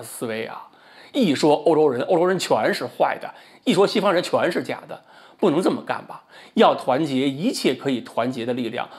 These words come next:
欧洲也不是铁板一块，美国也不是铁板一块。要相信中国的发展是有能力吸引更多国家的，不要一看所有国家就是到中国骗了钱，又投靠美国去了。中国就这么没有吸引力吗？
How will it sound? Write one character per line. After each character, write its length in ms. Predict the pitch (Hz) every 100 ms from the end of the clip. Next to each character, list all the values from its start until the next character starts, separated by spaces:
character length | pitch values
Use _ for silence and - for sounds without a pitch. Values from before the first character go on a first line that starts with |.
| -
欧 200 | 214 208
洲 180 | 185 170
也 140 | -
不 140 | - 143
是 80 |
铁 180 | 123 135
板 160 | 131 -
一 100 | -
块， 200 | - 156
美 280 | 156 175 147
国 240 | 143 208
也 160 | 277 120
不 160 | - 143
是 80 |
铁 120 | 123 151
板 140 | 135 202
一 40 |
块。 240 | 139 139 - - _ _ _ _ - -
要 200 | 202 139
相 300 | - 180 185
信 280 | - 120 127
中 240 | 175 170
国 100 | 123
的 80 | 127
发 220 | 139 135
展 160 | 127 - - -
是 220 | - 208
有 160 | 131 -
能 300 | 113 117 262
力 180 | 151
吸 300 | 110 - 175
引 120 | 127 107
更 240 | - 135 110
多 160 | 117
国 220 | 113 113 110
家 200 | 110 113
的， 120 | - - - -
不 200 | - 190
要 140 | 269 147
一 80 | -
看 200 | 165 120
所 160 | 190
有 80 | 185
国 140 | 113
家 180 | 127 131 - -
就 120 | 170
是 40 | 156
到 120 | 123
中 140 | 156
国 100 | 135
骗 180 | 127 151
了 80 | 110
钱， 220 | 113 131 -
又 60 | 151
投 140 | 127
靠 120 | 143 127
美 120 | 110
国 140 | 123
去 100 | 117
了。 100 | 117 - -
中 180 | - 277
国 80 | 247
就 80 | 247
这 220 | 254 294
么 80 | 190
没 100 | 202
有 100 | 160
吸 200 | - 208
引 120 | 156
力 100 | 190
吗？ 180 | 170